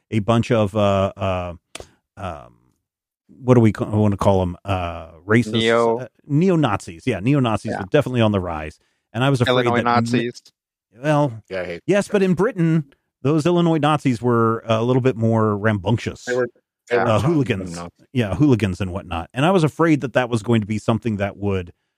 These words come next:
Speaker 1: spur on, uh, you know, agitate that group.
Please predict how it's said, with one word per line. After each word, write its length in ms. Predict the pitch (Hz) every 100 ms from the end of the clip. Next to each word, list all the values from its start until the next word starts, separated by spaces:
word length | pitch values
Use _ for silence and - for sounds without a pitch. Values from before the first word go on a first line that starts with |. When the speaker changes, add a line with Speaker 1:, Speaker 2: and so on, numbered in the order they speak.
| _ _
Speaker 1:
spur 480 | - - - 120 117
on, 460 | 104 120 147 202 185 _ _ _ _ -
uh, 80 | 143
you 160 | 143 127
know, 140 | 117
agitate 540 | 80 117 123 135 143
that 180 | 151 139
group. 300 | 117 135 151